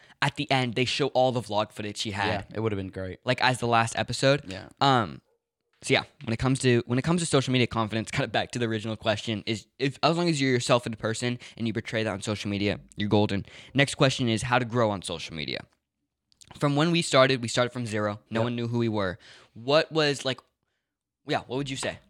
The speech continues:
Speaker 1: What would be your advice for someone that's starting from the bottom?
Speaker 2: I think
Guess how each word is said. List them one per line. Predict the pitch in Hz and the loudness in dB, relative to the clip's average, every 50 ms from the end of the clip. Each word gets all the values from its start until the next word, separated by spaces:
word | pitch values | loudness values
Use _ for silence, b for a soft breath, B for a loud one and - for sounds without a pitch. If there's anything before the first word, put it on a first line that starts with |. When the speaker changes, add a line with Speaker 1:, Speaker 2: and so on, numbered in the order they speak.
| _ _ | _ _
Speaker 1:
What | 120 120 | -6 -4
would | 131 127 107 | -4 -4 -4
be | 135 | -4
your | 123 120 113 107 | -4 -2 -4 -4
advice | 98 87 110 107 101 101 | -6 -6 -6 -6 -6 -8
for | - - | -12 -14
someone | 104 - 110 98 92 82 | -16 -8 -8 -8 -8 -8
that's | 95 - | -12 -16
starting | - - 127 123 117 | -10 -8 -8 -8 -8
from | 110 117 113 107 | -10 -12 -12 -12
the | 95 | -8
bottom? | 85 82 65 - 67 57 - - _ - - _ _ _ _ - | -6 -6 -6 -6 -8 -12 -14 -18 _ -20 -20 _ _ _ _ 2
Speaker 2:
I | 117 117 | 2 2
think | - - - 135 131 127 127 127 - - - - | 2 -2 -2 -2 -2 -2 -2 -4 -8 -12 -20 -20